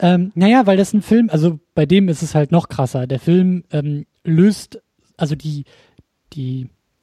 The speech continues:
wie soll man sagen, äh, die, der Film löst,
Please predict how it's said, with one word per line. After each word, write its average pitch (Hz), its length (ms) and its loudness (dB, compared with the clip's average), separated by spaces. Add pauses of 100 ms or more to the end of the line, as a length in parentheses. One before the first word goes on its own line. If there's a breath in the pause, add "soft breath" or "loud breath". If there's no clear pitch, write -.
wie - 60 -20
soll 127 100 -8
man 131 100 -4
sagen, 120 280 -6
äh, 120 260 -10
die, 131 320 -12 (1800 loud breath)
der 165 160 -4
Film 233 680 2
löst, 196 800 2